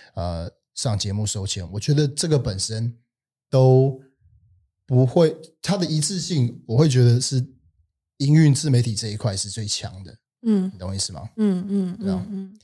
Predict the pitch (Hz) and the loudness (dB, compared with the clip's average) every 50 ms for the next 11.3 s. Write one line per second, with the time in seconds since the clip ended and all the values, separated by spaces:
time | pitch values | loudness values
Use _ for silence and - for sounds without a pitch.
0 | _ _ _ _ _ _ - 143 127 151 151 143 143 151 - - 143 131 120 123 | _ _ _ _ _ _ -2 -2 0 0 2 0 0 0 -2 -2 -2 -2 0 2
1 | 127 123 120 123 - - 139 127 127 120 107 92 95 104 104 98 90 87 87 - | 2 2 2 2 0 0 0 -2 -2 -2 -4 -6 -6 -8 -8 -8 -8 -10 -12 -14
2 | - 101 - _ _ _ _ _ _ _ _ _ _ _ _ - - 247 254 247 | -14 -16 -20 _ _ _ _ _ _ _ _ _ _ _ _ -4 -2 -2 0 2
3 | 220 190 165 160 - - 220 202 - 196 190 190 190 185 170 - 180 - 190 190 | 0 0 -2 -4 -6 -4 -4 -4 -4 -4 -4 -4 -4 -4 -4 -4 -6 -6 -6 -6
4 | 196 - - 165 156 151 151 151 156 - _ _ _ - - 175 139 120 165 - | -6 -6 -8 -8 -6 -6 -6 -8 -8 -12 _ _ _ -8 -6 -6 -6 -6 -6 -2
5 | 190 190 196 202 208 202 170 151 165 170 180 190 180 - 185 175 185 180 165 170 | -2 -2 0 0 -4 -6 -8 -8 -8 -8 -8 -6 -6 -8 -8 -8 -8 -8 -8 -8
6 | 175 - - - - - 143 139 123 113 - 98 - - - 104 104 - - - | -8 -10 -10 -12 -12 -12 -10 -10 -10 -12 -12 -14 -12 -6 -4 -2 -2 -2 -4 -8
7 | - - - 151 151 - - - 139 165 - - 175 160 170 - - 156 - - | -12 -12 -12 -12 -12 -12 -12 -12 -12 -12 -10 -10 -10 -10 -10 -12 -14 -14 -14 -14
8 | 143 147 147 - - - - 208 214 _ _ _ - - _ _ - _ _ _ | -14 -14 -12 -12 -14 -16 -16 -18 -20 _ _ _ -20 -20 _ _ -20 _ _ _
9 | _ _ _ _ _ _ _ _ _ - 202 180 - - 170 160 160 147 139 123 | _ _ _ _ _ _ _ _ _ -2 -2 -2 0 -2 -2 0 2 2 4 4
10 | 131 139 127 127 139 127 - 156 139 127 110 92 101 107 107 104 104 - - 98 | 4 2 2 0 -2 -4 -2 0 0 0 0 -2 -4 -6 -4 -4 -4 -4 -4 -6
11 | 82 76 - 82 117 - | -8 -10 -12 -14 -16 -18